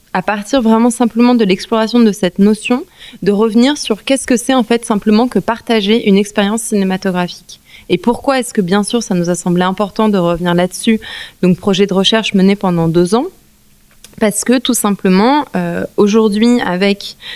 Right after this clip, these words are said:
euh, maintenant depuis plus de dix ans, euh, le passage au numérique à la fois dans la production et la distribution des films,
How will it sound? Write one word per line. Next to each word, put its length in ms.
euh, 320
maintenant 340
depuis 540
plus 200
de 120
dix 300
ans, 180
euh, 300
le 80
passage 420
au 60
numérique 560
à 40
la 120
fois 160
dans 100
la 140
production 480
et 40
la 120
distribution 600
des 160
films, 400